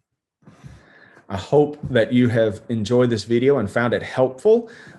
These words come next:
or that you've listened to the audio in the podcast and found that helpful,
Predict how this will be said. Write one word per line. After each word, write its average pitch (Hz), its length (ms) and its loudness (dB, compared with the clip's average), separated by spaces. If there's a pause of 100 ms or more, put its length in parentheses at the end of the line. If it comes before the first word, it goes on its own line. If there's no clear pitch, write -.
or 143 300 8
that 120 140 2
you've 117 160 -2
listened 131 260 -2
to - 40 -10
the 117 120 0
audio 127 420 4
in 113 160 -4
the 107 80 -4
podcast 120 580 -2
and 127 100 -4
found 135 240 0
that 131 200 0
helpful, 95 540 -6